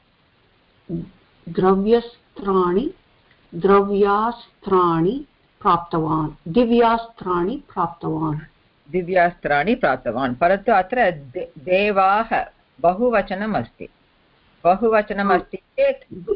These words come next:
Speaker 2: अ,
Speaker 1: हा,
Speaker 2: पुल्लिङ्ग
Speaker 1: देवेभ्यः।
Speaker 2: अकारान्तपदमस्ति चेत् एभ्यः,
Speaker 1: या।
Speaker 2: नो चेत् मूलरूपं भ्यः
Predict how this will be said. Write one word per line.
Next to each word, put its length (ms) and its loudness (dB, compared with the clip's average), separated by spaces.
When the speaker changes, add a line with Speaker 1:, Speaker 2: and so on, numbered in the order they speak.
Speaker 2:
अ, 60 4
Speaker 1:
हा, 60 6
Speaker 2:
पुल्लिङ्ग 560 2
Speaker 1:
देवेभ्यः। 440 0
Speaker 2:
अकारान्तपदमस्ति 1200 -4
चेत् 340 -4
एभ्यः, 680 0
Speaker 1:
या। 0 -
Speaker 2:
नो 580 -4
चेत् 420 0
मूलरूपं 680 0
भ्यः 400 -4